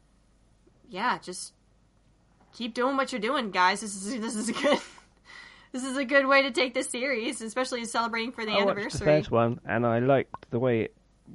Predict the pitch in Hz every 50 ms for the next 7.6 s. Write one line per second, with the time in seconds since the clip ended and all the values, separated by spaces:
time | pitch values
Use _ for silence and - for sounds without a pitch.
0 | - - _ _ _ _ - 92 - - - - - 113 107 107 110 117 110 107
1 | 104 104 107 - - _ _ _ - - 113 107 104 - - 104 104 98 - -
2 | _ _ 117 110 107 113 107 107 110 107 101 110 104 107 104 92 101 95 90 -
3 | 101 101 101 98 101 98 107 107 104 - - - 90 92 117 - 117 117 104 -
4 | - - - - - - - - - _ _ _ _ _ _ _ _ _ _ -
5 | 117 104 98 101 - - - - 127 117 107 107 107 104 - 110 107 107 104 104
6 | 104 104 107 113 - _ _ _ - - - 120 113 110 101 - - 110 - -
7 | - 110 113 107 - - 107 101 101 107 107